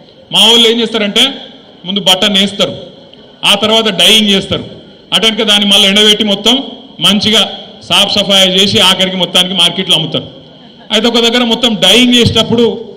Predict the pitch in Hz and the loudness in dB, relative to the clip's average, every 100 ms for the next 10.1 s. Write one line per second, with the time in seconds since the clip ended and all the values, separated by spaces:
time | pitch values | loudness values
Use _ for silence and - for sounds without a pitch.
0 | - - 175 180 220 254 208 226 170 190 | -14 -12 -6 0 2 2 0 -2 0 0
1 | 233 240 202 - - - - - - 135 | 2 0 -2 -6 -16 -20 -20 -20 -20 -2
2 | 214 262 240 226 226 208 - 208 185 147 | 2 4 4 2 0 0 -2 -4 -4 -6
3 | - - - - - - - 185 208 220 | -8 -18 -20 -20 -20 -20 -8 -2 0 0
4 | 208 214 240 220 226 226 208 226 233 220 | -2 0 0 0 0 0 0 -2 -2 -4
5 | 202 220 214 202 196 147 - - - - | 0 0 2 0 -2 -4 -10 -18 -20 -20
6 | - - - - - - - 185 220 240 | -20 -20 -20 -20 -20 -20 -4 0 2 2
7 | 220 226 233 - 226 233 220 220 - 240 | 2 0 -2 -2 0 0 0 -2 -2 0
8 | 254 233 220 208 208 202 190 - - - | 2 4 2 0 -2 -2 -4 -10 -14 -20
9 | - - 196 214 220 233 220 233 220 185 | -20 -6 -2 0 2 0 2 2 2 0
10 | 147 | -2